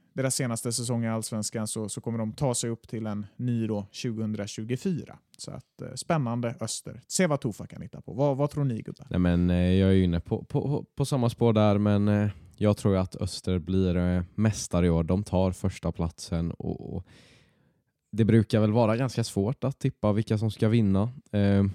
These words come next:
Speaker 2: men Öster var också ett sånt lag som jag satte ganska tidigt. Det har känts som att så här, nu är det dags för Öster, och, men på ett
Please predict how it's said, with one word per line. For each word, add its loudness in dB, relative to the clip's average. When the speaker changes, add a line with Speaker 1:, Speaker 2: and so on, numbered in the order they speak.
Speaker 2:
men 4
Öster 2
var 2
också -4
ett -6
sånt -2
lag 0
som -4
jag -2
satte -8
ganska -4
tidigt. -6
Det 0
har 0
känts -2
som 0
att -2
så -2
här, 0
nu 2
är 2
det 2
dags -4
för 2
Öster, 2
och, 2
men 2
på 4
ett 8